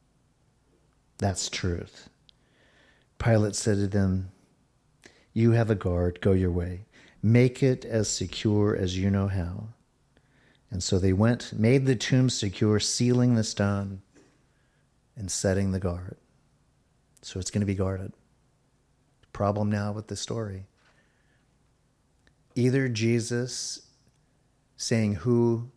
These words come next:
he was was false, or saying who he was and what was going to be done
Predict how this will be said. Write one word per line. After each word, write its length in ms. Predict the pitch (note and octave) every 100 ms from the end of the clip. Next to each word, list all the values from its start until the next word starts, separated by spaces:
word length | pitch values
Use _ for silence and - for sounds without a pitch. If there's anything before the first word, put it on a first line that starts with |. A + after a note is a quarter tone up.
| _
he 240 | - A#2+
was 640 | A2+ G2+ F#2 G2+ A2+ - - _ _ _ _ _ _ _ -
was 400 | G2 F#2+ F#2+ -
false, 800 | - - G2 F2+ - - - - _ _ _ _ _ _ _ -
or 100 | G2+
saying 380 | - G#2 G2+ F#2+
who 240 | A#2 A#2
he 180 | A#2 G#2+
was 480 | G2 A2 G2 F2 F#2
and 180 | F2+
what 320 | F#2 G2 - -
was 200 | F#2 -
going 200 | G2 G2
to 120 | -
be 120 | F2+
done 440 | E2+ G2 F#2 F2+